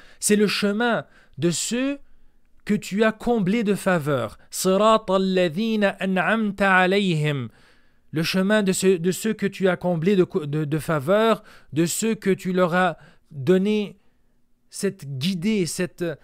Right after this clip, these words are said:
cette réussite, ceux qui ont suivi le chemin de la droiture. Non pas ceux qui,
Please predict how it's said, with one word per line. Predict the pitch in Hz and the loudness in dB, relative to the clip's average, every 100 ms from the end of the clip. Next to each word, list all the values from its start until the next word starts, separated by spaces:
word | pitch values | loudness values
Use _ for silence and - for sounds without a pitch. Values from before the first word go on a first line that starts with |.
| - - - | -20 -20 -18
cette | - 185 - | -6 -6 -4
réussite, | 175 151 233 233 180 - 240 214 - | -6 -2 0 0 -2 -2 -4 -6 -10
ceux | - 214 208 | -8 -4 -4
qui | - 202 | -4 -2
ont | 208 208 170 _ _ _ _ _ _ _ _ _ _ _ _ | 0 -2 -6 _ _ _ _ _ _ _ _ _ _ _ _
suivi | - - 196 160 220 226 160 | -6 -4 -4 -4 -4 -6 -4
le | 170 | -6
chemin | - 185 214 | -2 0 2
de | 185 | 2
la | 185 | 2
droiture. | 160 165 160 - 160 123 - - _ _ _ - | 2 -2 -2 -2 -4 -4 -8 -20 _ _ _ -6
Non | 170 262 254 | 2 2 2
pas | 220 247 202 | 2 2 2
ceux | - 240 | -2 -4
qui, | 220 190 | -4 -8